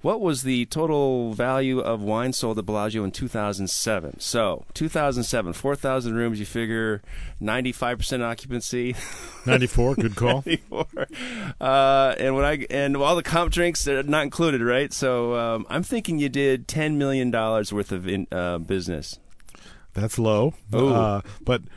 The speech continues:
Speaker 2: we're talking retail dollars, and this also includes, uh, the catering and banquet operation,
Speaker 1: Okay.
Speaker 2: night-, nightclub, et cetera, et cetera.
Speaker 1: Thirty million dollars.
Speaker 2: Uh, keep going.
Speaker 1: Oh, jeez.
Speaker 2: Now, don't go to, like, a billion.
Speaker 1: No.
Speaker 2: People often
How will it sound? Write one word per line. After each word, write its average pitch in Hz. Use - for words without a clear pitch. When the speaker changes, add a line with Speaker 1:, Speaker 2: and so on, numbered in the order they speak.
Speaker 2:
we're 131
talking 123
retail 151
dollars, 131
and 107
this 117
also 123
includes, 107
uh, 92
the 95
catering 98
and 87
banquet 117
operation, 110
Speaker 1:
Okay. 110
Speaker 2:
night-, 113
nightclub, 107
et 98
cetera, 98
et 92
cetera. -
Speaker 1:
Thirty 175
million 135
dollars. 90
Speaker 2:
Uh, 85
keep 107
going. 78
Speaker 1:
Oh, 110
jeez. 95
Speaker 2:
Now, 107
don't 117
go 127
to, 117
like, 117
a 127
billion. 113
Speaker 1:
No. 131
Speaker 2:
People 131
often 113